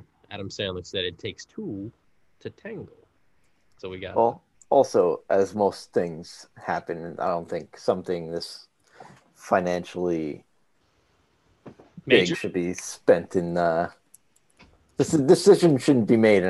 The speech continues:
Speaker 2: an hour.
Speaker 1: No, it has to definitely be thought
Speaker 2: You
Speaker 1: about.
Speaker 2: should sleep on
Speaker 1: Yeah.
Speaker 2: it.
Speaker 1: Yeah, you can't just, you know, pull the trigger on
Speaker 2: So
Speaker 1: something.
Speaker 2: another option I was looking at is a half season. You could do a half season.
Speaker 1: Could, but I plan on going to a decent amount of games, so then we're just kinda cutting down our, uh,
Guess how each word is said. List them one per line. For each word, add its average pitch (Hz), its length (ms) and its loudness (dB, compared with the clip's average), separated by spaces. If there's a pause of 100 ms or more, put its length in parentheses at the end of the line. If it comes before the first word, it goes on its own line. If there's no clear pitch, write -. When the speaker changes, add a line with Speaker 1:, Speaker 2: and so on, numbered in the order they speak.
Speaker 2:
an 85 60 -4
hour. 62 360 -4 (600)
Speaker 1:
No, 135 340 4
it 107 140 2
has 127 200 0
to 120 100 -10
definitely 107 460 -4
be 90 120 -8
thought 92 280 -6
Speaker 2:
You 143 100 8
Speaker 1:
about. 120 100 6
Speaker 2:
should 107 160 -4
sleep 92 320 0
on 78 160 0
Speaker 1:
Yeah. 80 60 -4
Speaker 2:
it. - 100 -10 (300)
Speaker 1:
Yeah, 95 160 -8
you 104 140 -8
can't 143 280 0
just, 110 160 -10 (160)
you 98 80 -16
know, 92 80 -20 (180)
pull 113 140 -4
the 98 60 -8
trigger 98 260 -8
on 92 100 -8
Speaker 2:
So 147 100 2
Speaker 1:
something. 135 120 6
Speaker 2:
another 151 240 8
option 131 280 6
I 110 40 6
was 104 120 2
looking 101 180 2
at 95 120 2
is 82 140 2
a 85 60 -4
half 113 280 2
season. - 460 -14 (100)
You - 80 -10
could - 120 -10
do 80 80 -2
a 87 60 -6
half 98 260 0
season. - 340 -12 (460)
Speaker 1:
Could, 131 280 2
but 127 120 2
I 123 120 2
plan 123 280 -2
on 107 140 -2
going 107 360 -2
to 98 140 -14
a 90 40 -10
decent 92 320 -12
amount 87 200 -8
of 85 60 -10
games, 85 260 -14
so 107 100 -10
then 101 160 -6
we're 95 100 -8
just 92 200 -14
kinda 92 200 -10
cutting 101 360 -6
down 92 280 -12
our, 87 420 -14
uh, 87 60 -20